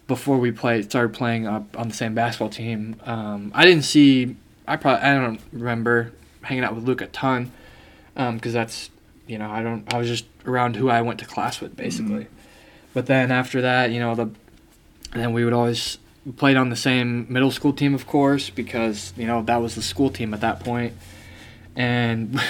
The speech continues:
Speaker 1: <laughs> still got some footage of that.
Speaker 2: <laughs>
Speaker 1: And at that point, if you believe this, okay, for people who have seen, most of you who know Luke, you've known him most of his life. But for those of you who just know what he looks like, how tall he is, whatever, when he was younger,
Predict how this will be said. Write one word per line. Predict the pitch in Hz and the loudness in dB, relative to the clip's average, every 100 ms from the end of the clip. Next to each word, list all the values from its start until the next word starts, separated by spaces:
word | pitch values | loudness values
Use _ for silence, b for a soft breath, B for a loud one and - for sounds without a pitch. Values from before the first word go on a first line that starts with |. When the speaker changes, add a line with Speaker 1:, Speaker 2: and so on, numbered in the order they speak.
| - | -2
Speaker 1:
<laughs> | - - | -4 -10
still | - - 131 | -6 2 8
got | 131 139 | 8 8
some | 139 | 2
footage | 123 139 127 120 | 2 2 4 2
of | |
that. | 120 123 127 131 139 127 | 4 6 4 4 0 0
Speaker 2:
<laughs> | 127 127 | -2 0
Speaker 1:
And | 131 127 123 120 117 B B B - | 0 0 0 -2 -8 B B B -8
at | 131 | -2
that | 117 151 | 4 4
point, | 175 175 175 165 | 6 6 6 2
if | 143 143 | 0 8
you | 156 | 10
believe | 156 147 | 10 8
this, | 120 110 - | 8 2 0
okay, | - 127 117 | -2 0 0
for | 117 | -2
people | 120 151 156 | 6 8 8
who | 143 | 6
have | 127 | 4
seen, | - 139 135 131 131 123 B B B | 0 0 2 2 0 -6 B B B
most | 196 196 165 | 4 4 6
of | |
you | 151 | 6
who | 135 | 6
know | 127 120 | 4 4
Luke, | 117 123 123 | 4 4 2
you've | 120 | 2
known | 120 117 | 2 2
him | 113 117 | 2 0
most | 117 113 | 0 -2
of | - | -2
his | 107 | -2
life. | 117 110 - | 2 0 -2
But | 110 - | -10 -2
for | 139 | 6
those | 151 139 | 6 10
of | |
you | 143 | 8
who | 131 135 123 - _ 127 | 10 8 6 0 _ 0
just | 123 135 - | 6 6 4
know | 127 127 | 0 2
what | 120 | 2
he | 110 | 4
looks | 147 - | 4 4
like, | 139 131 127 - - | 4 4 2 -4 -4
how | 117 | -4
tall | 107 131 | 2 4
he | 131 | 6
is, | 127 123 120 - _ | 6 2 -2 -12 _
whatever, | 131 123 123 117 120 113 b b b b b b | -4 0 2 2 0 0 b b b b b b
when | 135 135 | 0 2
he | 131 160 | 6 8
was | 160 | 8
younger, | 135 139 127 104 101 104 | 8 6 4 0 0 -2